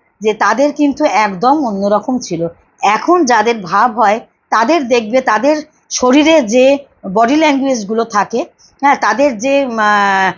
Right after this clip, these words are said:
আকার ইঙ্গিতগুলো থাকে, আগেকার সাধক সাধিকাদের যখন ভাব হতো তখন কিন্তু সেই বডি ল্যাঙ্গুয়েজ কিন্তু থাকতো না, তারা কিন্তু সংজ্ঞাহীন হয়ে পড়তেন, তারা কিন্তু অজ্ঞান হয়ে যেতেন। ওই জ্ঞানহীন অবস্থায় কিন্তু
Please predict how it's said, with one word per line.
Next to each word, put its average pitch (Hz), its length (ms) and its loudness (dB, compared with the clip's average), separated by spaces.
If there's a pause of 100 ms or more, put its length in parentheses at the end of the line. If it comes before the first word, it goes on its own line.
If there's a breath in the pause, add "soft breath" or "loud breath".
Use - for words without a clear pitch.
(160)
আকার 302 380 0
ইঙ্গিতগুলো 240 600 -2
থাকে, 220 360 -6 (440)
আগেকার 330 500 0 (120)
সাধক 226 360 -4
সাধিকাদের 240 680 -2
যখন 226 360 -2 (360)
ভাব 233 340 0
হতো 247 280 -2 (340)
তখন 226 280 0
কিন্তু 311 300 -6
সেই 269 320 0 (140)
বডি 208 260 0
ল্যাঙ্গুয়েজ 254 380 -2
কিন্তু 277 260 -6
থাকতো 226 320 -4
না, 220 140 0 (340 loud breath)
তারা 214 200 0
কিন্তু 277 280 -2
সংজ্ঞাহীন 269 680 0
হয়ে 202 240 -4
পড়তেন, 165 320 -10 (300)
তারা 214 220 0
কিন্তু 254 280 -4
অজ্ঞান 214 400 0
হয়ে 226 180 0
যেতেন। 160 320 -6 (360 loud breath)
ওই 196 120 0
জ্ঞানহীন 262 600 2
অবস্থায় 247 540 2
কিন্তু 294 340 -2